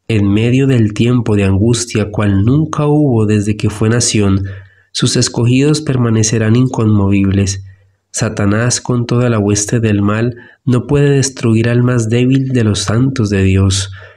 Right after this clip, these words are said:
Los protegerán ángeles excelsos en fortaleza, y Jehová se revelará en su favor como Dios de dioses, que puede salvar hasta lo sumo a los que ponen su confianza en él.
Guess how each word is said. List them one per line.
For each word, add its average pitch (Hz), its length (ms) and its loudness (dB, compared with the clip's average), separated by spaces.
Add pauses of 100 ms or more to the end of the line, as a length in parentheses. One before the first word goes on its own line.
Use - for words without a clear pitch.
(400)
Los 113 220 -2
protegerán 104 640 -2
ángeles 117 480 -2
excelsos 110 640 -2
en 113 160 2
fortaleza, 101 840 -2 (260)
y 123 100 0
Jehová 117 460 0
se 143 160 -2
revelará 107 540 0
en 104 100 0
su 120 160 -2
favor 110 500 -2
como 107 300 0
Dios 104 320 0
de 113 100 2
dioses, 117 540 0 (520)
que 117 140 -2
puede 123 300 0
salvar 120 400 -2
hasta 127 240 -4
lo 104 100 0
sumo 120 600 0
a 107 80 -2
los 104 200 0
que 107 120 -4
ponen 107 340 0
su 113 180 -4
confianza 104 760 -2
en 95 140 0
él. 92 260 -4